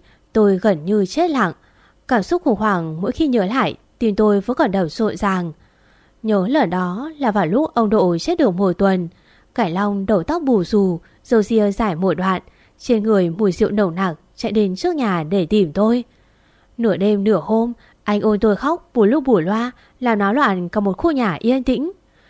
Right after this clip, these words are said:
Nếu không phải vì nhà tôi sống rất được lòng mọi người, thì chắc có lẽ hôm đó đã bị công an tóm lên đồn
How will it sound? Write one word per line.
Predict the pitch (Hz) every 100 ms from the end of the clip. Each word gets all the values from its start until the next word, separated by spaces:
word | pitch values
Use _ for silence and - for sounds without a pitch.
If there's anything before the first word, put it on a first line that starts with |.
| _ _ 220
Nếu | 214 196
không | 202 254 214
phải | 240 185 156 -
vì | 202
nhà | 190 160
tôi | 214 208
sống | 233 190
rất | 196 349
được | 254
lòng | 185 185 160
mọi | 185 190
người, | 202 190 170 - _ _ -
thì | 214 180 151
chắc | 254 262
có | 208
lẽ | 190 226
hôm | 247 285
đó | 240 196 220 330 _ -
đã | 214
bị | 277
công | - 214
an | 208 214 208
tóm | 214 196
lên | 269 302
đồn | 240 196